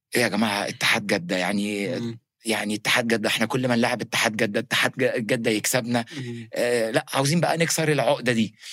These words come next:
Speaker 1: آه، زي ما بيقولوا كده الإنجليز، it's about time بقى إن احنا نكسر عقدة اتحاد جدة.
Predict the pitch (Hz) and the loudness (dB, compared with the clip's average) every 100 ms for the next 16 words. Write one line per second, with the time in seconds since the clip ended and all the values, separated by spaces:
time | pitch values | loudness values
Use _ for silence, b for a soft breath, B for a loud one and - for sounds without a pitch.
0 | B B B 107 117 120 117 117 113 110 | B B B 2 4 4 4 4 2 2
1 | 117 165 160 151 190 151 170 160 143 135 | 2 2 4 4 2 2 2 2 2 2
2 | 135 170 151 143 147 143 156 156 - 160 | 2 2 2 0 0 2 2 0 0 0
3 | 160 139 160 160 151 156 160 - 160 117 | 0 0 0 0 0 2 2 2 2 2
4 | 151 151 135 131 117 131 120 120 92 92 | 2 0 -2 -2 0 0 2 0 0 -6